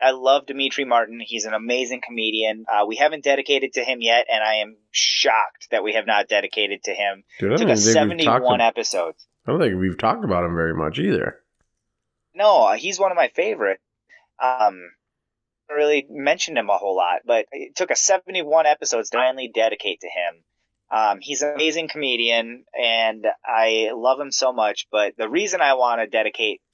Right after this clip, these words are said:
Speaker 1: this specific episode to Dimitri is because of one of his bits. He talks a little bit about the holidays, and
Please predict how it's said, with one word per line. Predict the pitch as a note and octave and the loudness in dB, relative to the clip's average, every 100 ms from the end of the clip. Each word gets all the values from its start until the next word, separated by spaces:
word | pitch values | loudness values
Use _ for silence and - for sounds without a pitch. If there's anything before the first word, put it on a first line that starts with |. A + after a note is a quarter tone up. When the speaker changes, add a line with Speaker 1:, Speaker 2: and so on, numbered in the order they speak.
| _ A2+ | _ _
Speaker 1:
this | F#3 G3+ - - - | -2 -2 -4 -12 -8
specific | - - D3 E3 D#3 | -6 -6 -4 -4 0
episode | C3+ B2+ C3 B2 A2+ | -2 -2 -2 -4 -4
to | - | -10
Dimitri | A2 G#2+ G#2 G#2 G2 F#2 _ _ _ _ | -6 -6 -4 -4 -4 -4 _ _ _ _
is | B2 G#2 | -4 -2
because | A#2 - - | -6 -8 -10
of | |
one | G2+ A2+ | -4 -2
of | A2+ | -2
his | A2+ G2+ F2+ | -6 -8 -4
bits. | G2+ G2 - | -4 -2 -6
He | G#2+ | -6
talks | A2 G2 - | -4 -4 -4
a | |
little | G#2 G2+ | -6 -4
bit | G2 G2 | -4 -2
about | F#2+ F#2 | -2 -2
the | F2 | -2
holidays, | F#2 F2+ F2 E2+ E2+ E2 - _ _ _ _ - | -2 -2 -2 -4 -6 -10 -18 _ _ _ _ -2
and | A2 G#2+ G#2 | 0 2 0